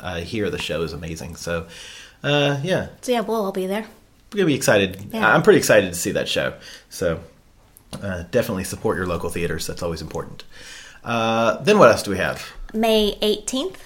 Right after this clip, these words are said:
Speaker 1: Oh,
Speaker 2: is
Speaker 1: yeah.
Speaker 2: a Saturday.
Speaker 1: It is a Saturday.
Speaker 2: And we're going to be out in Perth. We're
Speaker 1: Perth.
Speaker 2: going to do, um, just kind of a meet and greet out there. The Swinging Out West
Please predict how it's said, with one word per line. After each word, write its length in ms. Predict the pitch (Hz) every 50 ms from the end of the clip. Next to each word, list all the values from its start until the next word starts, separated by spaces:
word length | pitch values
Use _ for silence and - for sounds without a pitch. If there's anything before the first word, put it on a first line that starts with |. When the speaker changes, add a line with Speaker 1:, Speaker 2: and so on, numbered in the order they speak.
| - - - - - _ - -
Speaker 1:
Oh, 220 | - 151 160 156
Speaker 2:
is 80 | 127 131
Speaker 1:
yeah. 180 | 175 196 208
Speaker 2:
a 220 | 214 208 196 196 196
Saturday. 1000 | 196 - - - 226 220 220 220 214 190 180 165 151 151 156 175 214 262 302 311 -
Speaker 1:
It 120 | - 98
is 120 | 107 - 123
a 60 | -
Saturday. 440 | - - - 311 294 302 302 302 302
Speaker 2:
And 560 | 311 294 285 294 294 302 311 349 349 330 262
we're 120 | 226 226 214
going 220 | 220 220 214 214
to 100 | 208 - -
be 100 | 208 190
out 140 | 185 185 -
in 140 | 196 196
Perth. 540 | 196 - 220 220 254 339 370 - - - - - - - - -
We're 120 | 240 220
Speaker 1:
Perth. 60 | 214 -
Speaker 2:
going 240 | 233 233 233 233 240
to 120 | 233 - 208
do, 520 | 202 - 226 226 226 226 226 220 220 214 - -
um, 480 | 214 208 208 208 208 202 208 208 214
just 160 | 208 233 226
kind 120 | - 233 233 214
of 40 |
a 60 | 220 220
meet 200 | 220 226 - -
and 100 | 226 214
greet 280 | 214 214 220 214 -
out 260 | - 202 202 - -
there. 300 | - 240 254 254 262 262
The 160 | 254 254 226 208
Swinging 420 | - - 220 220 220 220 220 208
Out 160 | 208 196 -
West 400 | 208 214 220 - - - - -